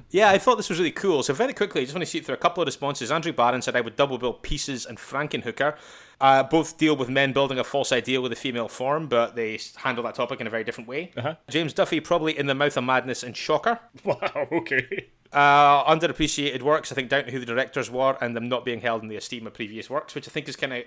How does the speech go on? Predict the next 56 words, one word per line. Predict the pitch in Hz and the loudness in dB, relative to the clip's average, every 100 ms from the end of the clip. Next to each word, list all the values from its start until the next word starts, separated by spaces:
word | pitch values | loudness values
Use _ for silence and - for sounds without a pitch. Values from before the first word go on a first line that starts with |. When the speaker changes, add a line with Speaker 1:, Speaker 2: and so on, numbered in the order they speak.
| - | -8
Speaker 1:
interesting. | 143 165 - 170 | -6 -4 -6 -6
I | 151 | -6
think | 143 | -8
he's | 139 | -14
probably | - 127 117 | -8 -8 -4
right. | 131 139 | -4 -4
I | |
think | 127 123 | -8 -12
that | 120 | -12
both | 113 120 | -14 -12
those | 123 | -10
films | - 120 - | -10 -14 -14
probably | 117 110 | -16 -16
do | - 135 135 | -12 -10 -8
live | 135 | -8
in | 139 | -8
the | 143 | -6
shadows | 135 139 147 131 | -6 -4 -6 -8
of | 127 | -12
the | |
director's | 127 135 - 139 | -10 -10 -8 -8
other | 151 | -6
works. | 147 196 - _ | -6 -10 -14 _
Speaker 2:
Yeah. | 123 143 147 _ | -4 -4 -6 _
Speaker 1:
Fine | - 143 | -6 -4
with | 127 | -2
that. | 120 139 - - - - - | 0 -2 -4 -20 -20 -18 4
Uh, | 160 160 | 8 8
Eleanor | 165 202 202 | 8 6 4
Jackson, | 147 185 - 160 107 87 _ | 4 4 4 -2 -2 -8 _
In | 151 | -2
the | 160 | 0
Mouth | 180 185 | 0 0
of | |
Madness | 156 170 165 151 - - | 2 0 0 -4 -6 -8
and | |
Scream | 120 - 147 147 151 | -6 -6 -4 -4 -6
Four, | - 143 135 92 - | -6 -4 -2 -4 -2
both | 143 170 - | 0 0 -4
exploring | 139 - 151 151 139 | -10 -10 -4 -2 -2
negative | 120 135 131 - | 0 0 0 -4
consequences | 131 - - 131 117 | -6 -4 -8 -8 -8
of | 110 | -8
the | |
dissemination | 104 - 131 120 127 - | -8 -6 -6 -6 -10 -10
of | 110 | -8
media | 123 147 151 143 | -4 0 0 0
and | 123 117 | -2 -6
the | 113 | -2
alteration | 143 139 135 123 131 | -4 -4 -8 -6 -8
of | 123 | -8
the | 120 117 | -8 -10
observer, | 104 113 151 110 98 | -6 -2 -2 -2 -6
but | - | -8
quite | - 120 - | -6 -6 -4
differently. | 143 156 123 | -8 -8 -8